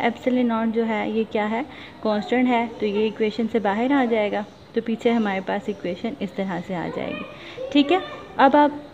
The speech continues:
इन तमाम, हम अब इस equation को short form में इस तरह से लिख सकते हैं, uh, where I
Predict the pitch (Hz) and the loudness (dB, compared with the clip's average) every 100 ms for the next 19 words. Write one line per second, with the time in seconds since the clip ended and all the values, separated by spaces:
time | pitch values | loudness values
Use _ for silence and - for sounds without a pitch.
0 | - - - - - - - 262 262 262 | -20 -20 -20 -18 -18 -14 4 6 8 8
1 | 254 269 285 - - - - - - - | 8 8 6 4 -10 -12 -14 -12 -14 -16
2 | - - - - 254 302 294 233 269 - | -20 -20 -18 2 8 10 8 6 0 2
3 | 262 269 269 277 277 277 254 262 262 262 | 2 2 6 6 6 2 4 4 4 2
4 | 247 247 247 - 240 - 254 262 254 254 | 4 4 2 -2 -4 0 2 4 2 2
5 | 233 - 240 - 233 226 262 - - - | 2 2 -2 0 -2 0 -2 -6 -14 -14
6 | 269 - 226 220 226 233 - 233 | -8 2 4 6 6 4 4 4